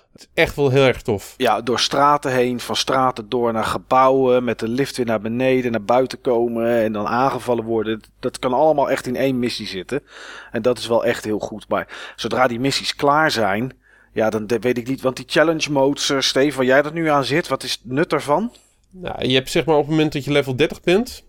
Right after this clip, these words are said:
Speaker 1: dan kun je dailies, eh, gaan spelen, daily missions.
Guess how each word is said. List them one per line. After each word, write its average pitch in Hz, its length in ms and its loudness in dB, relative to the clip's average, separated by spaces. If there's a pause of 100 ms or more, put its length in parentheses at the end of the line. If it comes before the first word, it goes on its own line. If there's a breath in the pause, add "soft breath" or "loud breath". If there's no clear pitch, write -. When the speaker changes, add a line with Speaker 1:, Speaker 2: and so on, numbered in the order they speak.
Speaker 1:
dan 123 800 2
kun 143 140 0
je 123 140 0
dailies, 160 680 0
eh, 147 260 0
gaan 143 200 -4
spelen, 160 340 -2
daily 123 220 2
missions. 190 640 -4